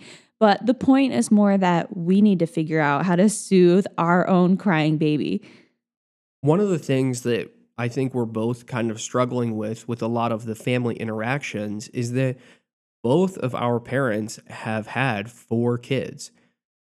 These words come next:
Speaker 2: And it's very difficult in our eyes to be telling our parents,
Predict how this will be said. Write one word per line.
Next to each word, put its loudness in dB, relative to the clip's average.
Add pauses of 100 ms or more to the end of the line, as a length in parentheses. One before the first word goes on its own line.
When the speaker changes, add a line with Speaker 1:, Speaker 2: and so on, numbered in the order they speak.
(340)
Speaker 2:
And 2 (360)
it's -2
very 0
difficult -2 (140)
in -2
our 0
eyes -2 (140)
to 0
be 0
telling 0
our -2
parents, -2